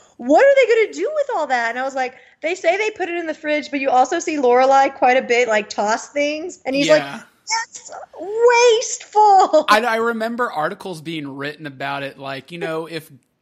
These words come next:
Speaker 2: the Lorelai and Rory were real women, you know, their teeth and breath would be horrible from all the coffee,
Speaker 1: <laughs>
Speaker 2: and they would be five hundred pounds because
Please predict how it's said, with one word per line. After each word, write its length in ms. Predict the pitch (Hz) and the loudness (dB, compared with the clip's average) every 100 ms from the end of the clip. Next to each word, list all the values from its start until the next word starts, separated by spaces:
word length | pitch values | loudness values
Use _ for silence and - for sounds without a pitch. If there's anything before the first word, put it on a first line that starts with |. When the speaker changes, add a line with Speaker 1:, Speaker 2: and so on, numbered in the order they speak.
| 160 | -18
Speaker 2:
the 300 | 143 165 - | -14 -14 -18
Lorelai 500 | 170 160 180 175 165 | -14 -10 -8 -6 -6
and 120 | 160 143 | -8 -10
Rory 240 | 151 156 | -8 -8
were 180 | 143 139 | -10 -14
real 440 | 135 135 147 151 135 | -12 -10 -8 -8 -10
women, 680 | 131 143 135 214 240 - _ _ | -12 -10 -12 -12 -12 -14 _ _
you 100 | 143 | -12
know, 260 | 135 135 | -10 -10
their 220 | 135 139 135 | -10 -10 -12
teeth 420 | - - - - | -14 -16 -14 -14
and 160 | 123 | -16
breath 360 | 120 131 135 - | -12 -10 -10 -12
would 140 | 139 | -16
be 120 | 127 120 | -14 -16
horrible 500 | - 139 147 143 151 | -12 -10 -10 -12 -16
from 180 | - | -14
all 120 | 131 135 | -12 -6
the 80 | |
coffee, 600 | - - 147 160 190 185 | -4 0 -2 -2 -8 -10
Speaker 1:
<laughs> 40 | 151 | -10
Speaker 2:
and 120 | 151 | -8
they 100 | 151 | -8
would 160 | 156 147 | -8 -10
be 140 | 156 | -14
five 460 | 147 151 139 151 147 | -10 -6 -4 -4 -8
hundred 360 | 151 143 135 | -12 -12 -14
pounds 460 | - 143 139 131 127 | -10 -6 -6 -8 -14
because 300 | 135 143 | -16 -16